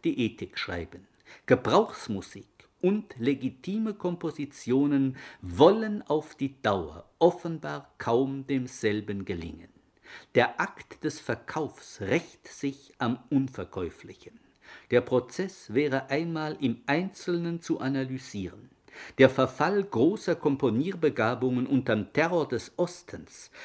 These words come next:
besiegelt eine Tendenz, die schon unter formaler Freiheit vernehmbar sich anmeldet.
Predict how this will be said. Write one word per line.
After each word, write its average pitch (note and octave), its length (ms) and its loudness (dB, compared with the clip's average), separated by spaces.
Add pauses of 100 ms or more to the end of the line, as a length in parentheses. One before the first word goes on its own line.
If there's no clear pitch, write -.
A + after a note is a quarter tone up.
(140)
besiegelt G3 800 2
eine D#3 300 0
Tendenz, C3 840 -2 (300)
die C#3+ 120 2
schon G#3+ 440 0
unter D#3 360 2
formaler C3 800 2
Freiheit G#2 720 -6 (380)
vernehmbar C#3+ 920 2
sich - 400 -6
anmeldet. D#2+ 540 -6